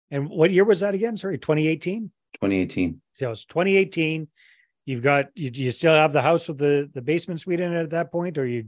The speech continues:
Speaker 2: No, we
Speaker 1: Nope,
Speaker 2: sold
Speaker 1: so
Speaker 2: that house. We,
Speaker 1: no
Speaker 2: we sold
Speaker 1: revenue
Speaker 2: the house.
Speaker 1: properties at that point. So
Speaker 2: That's right. We just had our, our single family home where we still live in right now. And, uh, just a dream, just a drive,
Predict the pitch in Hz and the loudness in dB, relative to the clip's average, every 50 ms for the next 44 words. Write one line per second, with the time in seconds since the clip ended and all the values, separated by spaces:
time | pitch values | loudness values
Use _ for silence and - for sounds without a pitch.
0 | 107 - - 117 113 110 113 117 117 - - _ _ _ - 104 104 104 - - | -8 -4 0 4 4 6 6 4 2 -2 -8 _ _ _ -4 -2 0 0 2 4
1 | - 113 110 110 110 104 113 110 110 107 113 110 107 110 110 110 107 - - - | 6 6 6 6 4 4 4 4 4 2 2 0 2 2 2 0 0 -4 -10 -14
2 | - - _ - 101 101 101 101 131 147 160 156 - 180 175 165 165 - - - | -16 -18 _ -6 -4 -2 -2 0 2 4 4 6 6 6 6 6 6 6 6 6
3 | - - 156 151 151 151 147 131 135 139 127 135 131 123 - - 131 131 135 143 | 6 6 6 4 4 2 -2 -2 -2 -2 -2 -2 -4 -4 -4 -4 -4 -4 -4 -6
4 | - - - - 131 117 113 110 - _ _ _ _ _ _ _ _ _ - 107 | -8 -12 -10 -8 -6 -6 -6 -6 -8 _ _ _ _ _ _ _ _ _ -4 0
5 | 104 104 92 - - 101 95 92 90 - - - - - _ - 98 101 - - | 0 0 0 2 2 2 2 2 0 -2 -6 -12 -16 -16 _ -6 -4 -4 -2 0
6 | 107 98 - - 110 98 98 98 95 95 95 92 92 92 92 90 87 - 90 92 | 0 -2 0 -2 -2 0 2 2 2 2 2 2 2 2 0 -2 -2 -2 -2 -2
7 | 90 - - 104 95 101 95 - 101 101 98 95 92 107 107 107 107 107 104 101 | -2 -4 -4 -4 -4 -4 -4 -2 0 0 0 0 0 0 0 0 0 0 0 0
8 | 98 92 92 92 - - - 101 98 95 95 98 101 101 95 104 104 104 98 98 | -2 -2 -2 -4 -4 -4 -2 2 2 4 4 4 2 2 2 0 0 0 -2 -2
9 | 101 76 98 107 110 113 120 127 135 147 - _ _ _ _ _ _ _ _ _ | -2 -2 -2 0 2 2 2 0 -2 -4 -8 _ _ _ _ _ _ _ _ _
10 | _ _ _ _ - - 98 101 101 98 98 98 101 98 98 95 95 90 98 98 | _ _ _ _ -14 -8 -6 -4 -4 -2 -2 0 0 0 0 0 0 0 0 0
11 | 98 101 98 98 98 98 95 92 87 76 - - _ _ _ - - 113 101 - | 0 2 0 0 0 0 0 -2 -4 -6 -10 -18 _ _ _ -10 -6 -6 -6 -4
12 | - - 113 - - 98 104 120 127 98 85 76 - - 95 90 - - _ _ | -2 -2 -2 -2 0 2 4 4 4 4 2 -2 -4 -6 -6 -6 -6 -10 _ _
13 | - 95 80 98 98 98 104 107 92 80 69 - - | -4 -2 0 2 2 4 4 4 2 0 -4 -8 -16